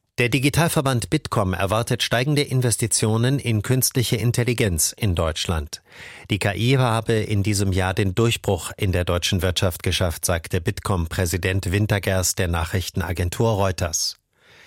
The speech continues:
Der Anteil der Unternehmen, die K I nutzten,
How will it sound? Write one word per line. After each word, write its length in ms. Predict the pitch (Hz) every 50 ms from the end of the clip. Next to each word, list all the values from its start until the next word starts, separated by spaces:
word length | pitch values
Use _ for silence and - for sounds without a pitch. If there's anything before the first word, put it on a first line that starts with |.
| - - - - - _ _ -
Der 120 | 107 95
Anteil 300 | 101 104 - 123 117 113
der 120 | 113 110
Unternehmen, 520 | 110 113 107 113 107 104 104 104 98 98 90
die 80 | 104
K 160 | 90 - 101 -
I 160 | - 98 98
nutzten, 500 | 98 101 104 - - - - 131 123